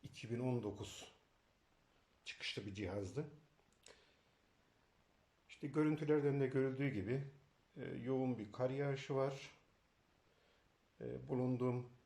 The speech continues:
parka tekrar cihaz dönüş yapıyor. Yüz elli metre kadar yükseğe çıktığımı söylemiştim.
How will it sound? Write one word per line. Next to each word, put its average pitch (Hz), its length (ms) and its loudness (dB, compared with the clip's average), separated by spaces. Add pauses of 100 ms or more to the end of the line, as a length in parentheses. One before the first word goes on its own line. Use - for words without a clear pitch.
(400)
parka 123 360 -4
tekrar 120 440 0
cihaz 107 340 -2
dönüş 120 320 -2
yapıyor. 139 440 0 (1700)
Yüz 117 200 -6
elli 117 200 2
metre 120 340 0
kadar 117 220 0
yükseğe 113 460 -4
çıktığımı 113 420 -4
söylemiştim. 117 720 -2